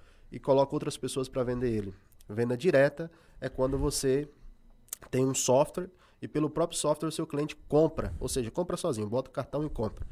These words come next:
E via inside sales é quando você tem um time de vendas interno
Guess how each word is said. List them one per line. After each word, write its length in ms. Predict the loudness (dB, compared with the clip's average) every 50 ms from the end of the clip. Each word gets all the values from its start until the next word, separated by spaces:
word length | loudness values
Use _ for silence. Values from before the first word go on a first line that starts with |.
| -14 -20 -20 -20 -20 -20 -16 -8
E 160 | -4 -4 -2 -2
via 440 | 0 2 4 4 6 4 4 2 -2
inside 360 | -4 -2 0 2 2 2 0
sales 400 | 0 0 2 2 2 0 -2 -4 -8
é 80 | -8
quando 160 | -6 -4 -4 -2
você 200 | -2 -4 -4 -4
tem 140 | -4 -4
um 60 | -6 -6
time 280 | -4 -4 -4 -4 -2
de 100 | -2 -2
vendas 300 | 0 2 2 2 2 0
interno 480 | -4 -4 -4 0 0 0 0 0 -4